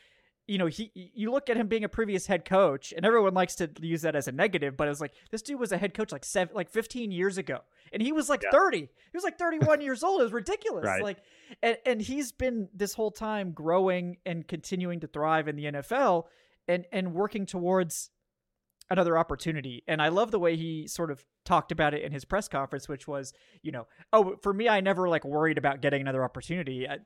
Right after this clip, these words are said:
Speaker 1: my concern was, okay, I'm gonna be ready. You know, I just need to be ready for the opportunity when it comes." He wasn't,
Speaker 2: Yeah.
Speaker 1: you know, he was like, "Yeah, I knew it was gonna come. I knew if I kept working, it was gonna happen. I just need to be ready for it." And I love that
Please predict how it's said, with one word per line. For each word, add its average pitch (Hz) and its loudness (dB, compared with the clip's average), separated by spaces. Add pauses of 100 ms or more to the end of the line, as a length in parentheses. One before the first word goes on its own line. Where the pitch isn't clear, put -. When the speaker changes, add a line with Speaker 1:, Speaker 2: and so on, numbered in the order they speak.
(120)
Speaker 1:
my 170 0
concern 165 -4
was, 147 -4
okay, 175 -6
I'm 156 2
gonna 156 -4
be 143 -8
ready. 139 0
You 151 -10
know, 131 -6
I 143 0
just - -12
need 170 -10
to 151 -10
be 143 -8
ready 139 0
for 131 -8 (160)
the 156 -8
opportunity 135 -12
when 139 -8
it - -12
comes." 185 -2
He 214 -10
wasn't, 180 -4 (240)
Speaker 2:
Yeah. 190 2
Speaker 1:
you 180 -8
know, 147 -4
he 165 -2
was 147 -4
like, 135 -6
"Yeah, 214 6
I 185 6
knew 208 4
it 175 2
was 143 -10
gonna 147 -10
come. 147 -2 (160)
I 165 -4
knew 165 2
if 147 -2
I 151 0
kept 147 -4
working, 147 -8
it 139 -14
was 123 -18
gonna 127 -8
happen. 139 -6 (260)
I 170 0
just 175 -4
need 170 -10
to 151 -8
be 135 -12
ready 151 -4
for 143 -12
it." 135 -10
And 160 -4
I 175 -2
love 180 0
that 165 -2